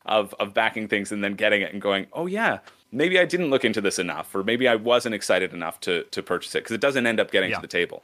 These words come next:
Speaker 2: Folks, I am an excitable guy. I get really excited about a lot of stuff. Chris is the antidote to that. Um, he is the anti-fomo. There's his, uh, channel right down there, and you're gonna get a little taste of it because, folks,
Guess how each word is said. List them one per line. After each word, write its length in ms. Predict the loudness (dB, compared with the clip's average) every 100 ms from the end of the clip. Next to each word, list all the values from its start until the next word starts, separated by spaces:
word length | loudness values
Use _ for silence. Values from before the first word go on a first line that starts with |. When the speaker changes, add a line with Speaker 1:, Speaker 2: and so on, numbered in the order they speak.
| _
Speaker 2:
Folks, 280 | 2 2 0 2
I 200 | 4 4
am 100 | 2
an 80 |
excitable 580 | 0 0 2 2 4 0
guy. 520 | 2 4 4 4 2 2
I 140 | 2
get 180 | 2 0
really 360 | -2 2 4 4
excited 320 | 4 2 4
about 180 | 4 4
a 40 |
lot 200 | 4 2
of 60 | 2
stuff. 280 | 2 0 -2 -20 -8
Chris 320 | 0 2 4
is 240 | 2 0
the 200 | -2 -4 2
antidote 720 | 4 4 2 2 0 -2 -6 -4
to 140 | 0 2
that. 400 | 2 2 -2 -6 -6 -4
Um, 540 | 0 2 4 4 2 0
he 120 | -2
is 120 | -2
the 200 | -4 0
anti-fomo. 1120 | 2 2 4 4 4 2 0 2 4 4 4 0 -14 -6
There's 380 | 0 2 2
his, 360 | 4 4 2 2
uh, 160 | 2 2
channel 400 | 2 2 4 2
right 280 | 2 0 2
down 260 | 2 2
there, 240 | 2 2 0 -4
and 120 | -2 0
you're 100 | 2
gonna 140 | 2
get 100 | 2
a 60 | 2
little 260 | 0 -2
taste 420 | -2 0 0 2 0
of 120 | 0
it 80 | -2
because, 320 | 0 2 2
folks, 400 | 4 4 2